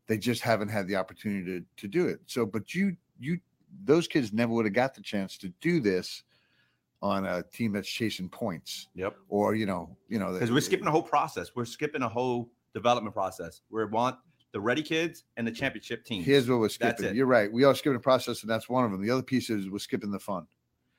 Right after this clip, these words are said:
Speaker 1: You're
Speaker 2: Yes.
Speaker 1: putting the pressure on these kids to come out here
Speaker 2: Oh,
Speaker 1: and win
Speaker 2: jeez.
Speaker 1: four or five games on the weekend. You got coaches yelling at him. You got, I, I mean, uh, w-,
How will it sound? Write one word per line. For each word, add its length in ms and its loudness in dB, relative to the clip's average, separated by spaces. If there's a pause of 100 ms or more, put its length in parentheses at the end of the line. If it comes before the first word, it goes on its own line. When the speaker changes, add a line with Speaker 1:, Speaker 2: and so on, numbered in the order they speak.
(220)
Speaker 1:
You're 140 8
Speaker 2:
Yes. 80 6
Speaker 1:
putting 160 6
the 80 2
pressure 340 4
on 140 2
these 160 -2
kids 240 0
to 100 -10
come 140 -4
out 200 2
here 120 2
Speaker 2:
Oh, 100 6
Speaker 1:
and 80 2
win 140 2
Speaker 2:
jeez. 160 -4
Speaker 1:
four 120 6
or 40 6
five 280 6
games 280 0
on 100 -2
the 80 -4
weekend. 680 4 (420)
You 100 2
got 140 2
coaches 480 6
yelling 320 4
at 180 6
him. 180 0 (320)
You 120 0
got, 260 8
I, 240 4
I 80 4
mean, 340 0
uh, 40 -4
w-, 260 -8